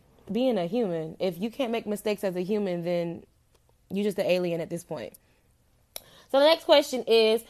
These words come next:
what are some of the wrong reasons to bring someone else in the bedroom? Um,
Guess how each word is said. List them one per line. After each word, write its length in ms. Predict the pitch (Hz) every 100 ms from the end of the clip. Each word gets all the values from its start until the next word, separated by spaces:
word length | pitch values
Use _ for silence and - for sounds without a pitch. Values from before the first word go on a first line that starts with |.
| - -
what 200 | 226 285
are 80 |
some 160 | 359 294
of 100 | 254
the 120 | 214
wrong 340 | 196 196 214 226
reasons 380 | 226 220 208
to 100 | -
bring 300 | 214 190 190
someone 380 | 196 196 196 190 -
else 220 | 185 185
in 100 | 185
the 80 | 175
bedroom? 640 | 180 170 165 160 165 175 - _ _ _ _ _ _ _ _ _ _ -
Um, 460 | 254 247 240 262